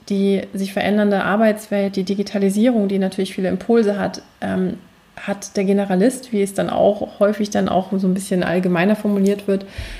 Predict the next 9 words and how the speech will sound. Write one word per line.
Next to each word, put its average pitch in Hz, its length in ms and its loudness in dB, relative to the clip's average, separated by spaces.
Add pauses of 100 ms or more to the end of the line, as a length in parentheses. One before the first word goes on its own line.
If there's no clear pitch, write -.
(120)
natürlich 202 380 0
nochmal 196 180 4
eine 185 140 2
andere 190 240 2
Chance, 196 480 0
seine 180 240 0
unterschiedlichen 190 560 -4
Talente 190 460 -2
einzubringen. 185 840 -6